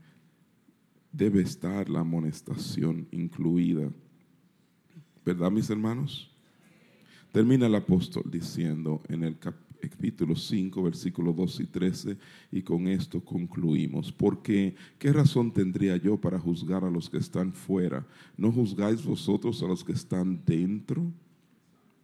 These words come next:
Porque a los que están fuera, Dios juzgará.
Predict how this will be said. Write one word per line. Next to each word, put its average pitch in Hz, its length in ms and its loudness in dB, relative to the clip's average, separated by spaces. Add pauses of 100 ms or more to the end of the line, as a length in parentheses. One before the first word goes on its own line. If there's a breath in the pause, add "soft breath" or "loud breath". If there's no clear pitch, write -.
(1800 loud breath)
Porque 104 380 6
a - 120 0
los 98 200 4
que - 60 -2
están 101 300 0
fuera, 87 600 0 (580)
Dios 92 420 2
juzgará. - 640 -8